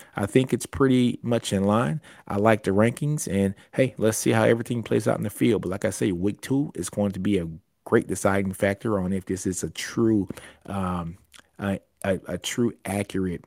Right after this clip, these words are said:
uh, projection here for the Texas season. I'm also looking forward to if Oklahoma takes care of business, which they should in those first, uh, five games. We might have the potential to see two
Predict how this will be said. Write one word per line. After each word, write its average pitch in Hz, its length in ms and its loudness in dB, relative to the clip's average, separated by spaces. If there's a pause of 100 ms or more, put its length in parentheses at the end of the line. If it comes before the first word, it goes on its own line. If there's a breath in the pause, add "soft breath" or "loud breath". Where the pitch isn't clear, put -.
(540 loud breath)
uh, 92 280 -2
projection 95 640 -2
here 95 160 -2
for - 100 -10
the 87 100 -2
Texas - 380 -6
season. 104 400 0 (380 loud breath)
I'm 98 180 -2
also 101 260 2
looking 98 300 2
forward 101 280 2
to 95 100 0
if - 80 -6
Oklahoma 92 460 -2
takes 85 200 -6
care 98 160 -2
of 85 100 -4
business, 107 300 0
which 101 140 -4
they 87 100 0
should 101 220 0
in 98 80 0
those 90 140 -4
first, - 420 -2
uh, 82 240 -8
five 87 380 -4
games. 101 420 -4 (240 loud breath)
We 110 100 0
might 117 160 4
have 101 160 2
the 95 60 -6
potential 95 440 -4
to 87 60 -8
see 92 140 -4
two - 200 -4